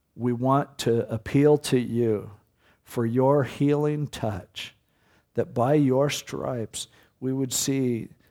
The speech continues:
the same kinds of healing, the same kinds of, of love and compassion that you demonstrated as you were here on this earth, and that you still have today and you still desire to do.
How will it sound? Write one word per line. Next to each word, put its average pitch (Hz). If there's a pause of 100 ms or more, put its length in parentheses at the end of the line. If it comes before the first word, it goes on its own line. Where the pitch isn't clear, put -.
(160)
the 117
same 143
kinds 143
of 131
healing, 120
the 110
same 135
kinds 139
of, 113 (480)
of 117 (120)
love 123
and 139
compassion 113 (480)
that 117
you 123
demonstrated 120 (580)
as 117
you 120
were 113
here 123
on 117
this 113
earth, 107 (960)
and 110
that 110
you 113
still 123
have 120
today 101
and 104
you 104
still 107
desire 110
to 117
do. 104